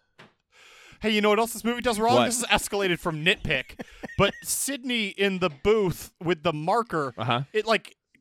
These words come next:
Speaker 1: in between, there's, like, a smash cut to her having written seventeen markers worth all around the walls of the booth. What the fuck?
Speaker 2: Yeah, I'm assuming they had to be in there for quite a long time for that to happen.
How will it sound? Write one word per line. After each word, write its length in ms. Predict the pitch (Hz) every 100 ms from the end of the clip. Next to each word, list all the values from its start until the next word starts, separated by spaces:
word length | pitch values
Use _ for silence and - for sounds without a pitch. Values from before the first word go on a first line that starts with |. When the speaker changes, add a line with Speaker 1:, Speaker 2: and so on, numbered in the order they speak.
| _ -
Speaker 1:
in 140 | 285
between, 440 | 269 - 294 262 185
there's, 200 | 190 214
like, 140 | 220
a 100 | 185
smash 580 | - - 202 247 262 -
cut 300 | - 151 -
to 140 | 196
her 220 | 175 247 220
having 320 | 240 208 175
written 380 | 220 214 190 160 - -
seventeen 840 | - - 277 269 302 - 254 254 220
markers 500 | 165 208 - 147 135
worth 340 | 131 117 113 -
all 220 | 165 165
around 280 | 165 156 156
the 60 |
walls 320 | 143 160 156
of 80 | 151
the 60 | 139
booth. 200 | 151 131
What 180 | 180 -
the 60 |
fuck? 520 | - - - 170 - - _ _ _ _ _ - _
Speaker 2:
Yeah, 200 | 139 135
I'm 160 | 135 143
assuming 360 | 147 151 151 147
they 80 |
had 120 | 131 117
to 60 |
be 120 | 110 110
in 60 |
there 100 | 107
for 100 | 98
quite 220 | 95 101
a 40 | 92
long 220 | 90 92
time 220 | 95 90
for 80 | 85
that 160 | 82 85
to 80 |
happen. 380 | 87 82 85 82